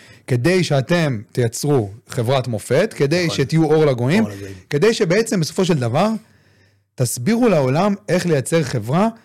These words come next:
Speaker 1: מוסרית". מה זה חברה מוסרית? חברה ששומרת על הגר, על האלמנה והיתום. כי אלה שלושת ה-,
Speaker 2: כן.
Speaker 1: כאילו, בעצם הייצוגים של האנשים שאין, אין להם הגנה. זה חברה מוסרית. עכשיו, הנעשה ונשמע, מאיך שאני מבין את זה, ברובד העמוק, זה,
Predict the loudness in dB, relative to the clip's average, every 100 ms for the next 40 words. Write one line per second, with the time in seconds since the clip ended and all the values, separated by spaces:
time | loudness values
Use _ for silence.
0 | _ -4 -4 -2 -4 -4 -4 -12 _ _
1 | _ _ _ -2 0 0 0 0 -2 -2
2 | -2 -2 -4 -2 0 0 0 0 4 4
3 | 4 2 2 2 2 0 0 0 0 0
4 | -2 -4 -8 -10 -2 2 2 2 2 0
5 | 0 -2 -4 -12 -20 -8 -2 2 2 2
6 | 2 0 -2 0 2 2 0 0 -2 -4
7 | -4 -4 -2 -2 0 0 0 0 -4 -6
8 | -8 -14 -20 _ -10 -2 -2 0 2 2
9 | 0 -2 -6 -8 -16 -20 _ _ _ _
10 | _ -14 -6 -2 0 0 -2 -2 -2 0
11 | 2 2 0 0 -2 0 2 4 4 2
12 | 2 0 2 2 4 2 2 2 0 -8
13 | _ _ _ -10 -4 0